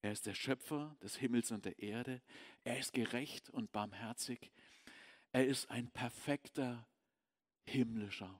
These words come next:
Vater. Unser Vater im Himmel. Wir beten, dass Gottes Königreich kommen soll. Und dann,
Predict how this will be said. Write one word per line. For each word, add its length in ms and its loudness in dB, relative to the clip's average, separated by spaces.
Vater. 500 -10
Unser 320 -4
Vater 580 -12
im 140 -20
Himmel. 280 -18
Wir 100 6
beten, 600 10
dass 300 -2
Gottes 600 8
Königreich 880 4
kommen 320 -2
soll. 240 -6
Und 200 12
dann, 340 12